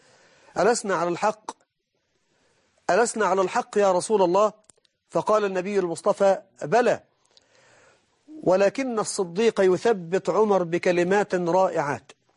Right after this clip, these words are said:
وبينما النبي المصطفى يتفق في وثيقة الصلح، فإن النبي المصطفى كان يريد أن يجني الخير من وراء الصلح، فالناس جميعاً لو قالوا: "الصلح شر"،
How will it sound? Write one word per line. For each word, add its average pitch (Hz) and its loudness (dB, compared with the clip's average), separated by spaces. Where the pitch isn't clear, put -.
وبينما 185 0
النبي 180 0
المصطفى 190 0
يتفق 190 -2
في 185 0
وثيقة 185 0
الصلح، - -2
فإن 202 0
النبي 190 0
المصطفى 190 0
كان 214 2
يريد 185 2
أن 185 0
يجني 190 0
الخير 190 2
من 175 -4
وراء 175 2
الصلح، - -4
فالناس 185 0
جميعاً 185 0
لو 180 0
قالوا: 196 0
"الصلح 220 -4
شر"، 220 0